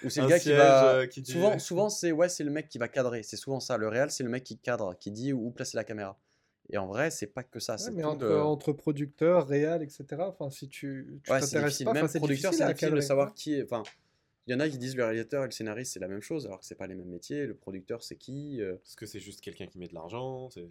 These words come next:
Speaker 1: Ouais, c'est, et puis surtout, par exemple, producteur au cinéma, c'est pas la même chose que producteur en musique. Le producteur au cinéma, c'est celui, en effet, qui va chercher la musique, qui, enfin, qui va chercher le, l'argent, qui va organiser le projet, trouver les bonnes personnes et tout. Le producteur en musique, c'est le gars qui va créer.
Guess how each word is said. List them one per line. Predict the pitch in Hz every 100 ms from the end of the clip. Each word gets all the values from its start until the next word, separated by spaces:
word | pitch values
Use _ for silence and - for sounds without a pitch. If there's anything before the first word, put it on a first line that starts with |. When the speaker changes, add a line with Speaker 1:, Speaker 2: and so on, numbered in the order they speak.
| 82
Speaker 1:
Ouais, | 123
c'est, | 110 127
et | 117
puis | 113
surtout, | 131 165 151
par | 127
exemple, | 110 127
producteur | - 123 - 135
au |
cinéma, | - 117 135
c'est | 143 110
pas | 113
la | 107
même | 104
chose | 135
que | -
producteur | - 107 101 110
en |
musique. | 104 117 120 -
Le | -
producteur | 107 98 117
au | 104
cinéma, | 101 117
c'est | 123 107
celui, | 104
en | 107
effet, | 101 123
qui | -
va | 92
chercher | 78 - 104
la | 92
musique, | 92 98 110
qui, | - 101 -
enfin, | - 85 82
qui | 95
va |
chercher | 85 101 -
le, | 98 90 90 _ _ _
l'argent, | - 95 98 120 123
qui | - 92
va | 92 - _ _ _ _
organiser | 107 107 98
le | 101
projet, | 104 101 117 120 117 104 -
trouver | 101 101
les |
bonnes | 101 98
personnes | 95 101
et | 101
tout. | 156 _ _ _ _
Le | -
producteur | 110 104 104 95
en |
musique, | 95 107 160
c'est | -
le | 90
gars | 104
qui | 107 -
va |
créer. | 85 - 123